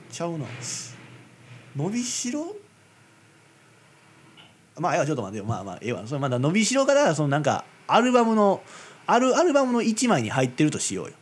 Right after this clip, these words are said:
うん。で、その、まあ、とにかくのびしろが好きやから、のびしろを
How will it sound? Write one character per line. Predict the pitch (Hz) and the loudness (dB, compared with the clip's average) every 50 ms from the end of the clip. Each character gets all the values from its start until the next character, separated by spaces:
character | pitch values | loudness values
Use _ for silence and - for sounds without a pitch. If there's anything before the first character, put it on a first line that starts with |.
| _ _ _ _ _ _ _ _ _ 87 | _ _ _ _ _ _ _ _ _ -16
う | |
ん。 | 101 90 76 - _ - 151 165 | -16 -16 -16 -18 _ -18 -8 -4
で、 | 226 294 294 170 - - - _ _ _ _ _ _ _ _ _ _ _ _ _ _ _ _ _ _ _ _ _ _ _ _ | 0 0 2 0 0 -4 -12 _ _ _ _ _ _ _ _ _ _ _ _ _ _ _ _ _ _ _ _ _ _ _ _
そ | - - 185 180 180 | -8 -4 -4 -2 0
の、 | 180 175 170 170 170 170 170 | 0 0 0 2 0 0 2
ま | 202 185 | 2 2
あ、 | 156 139 139 - _ _ _ _ | 2 0 -2 -6 _ _ _ _
と | - 202 254 | -4 -2 0
に | 359 440 | 2 2
か | 392 254 | 2 2
く | 151 139 | 2 4
の | 127 131 143 | 2 2 2
び | 151 160 | 2 0
し | 147 - 180 | 0 2 2
ろ | 180 175 | 2 2
が | 175 175 170 | 2 0 0
好 | - | -2
き | - - 294 | -2 0 2
や | 196 151 | 2 2
か | - 147 | 2 2
ら、 | 151 143 131 120 101 76 - - _ _ _ _ _ _ - | 2 4 2 2 0 -4 -6 -10 _ _ _ _ _ _ -6
の | 110 117 127 | -4 -2 0
び | 123 131 127 | 2 2 2
し | - 143 | 2 2
ろ | 135 135 131 | 2 4 4
を | 139 160 165 147 - - - | 6 6 4 4 2 -4 -12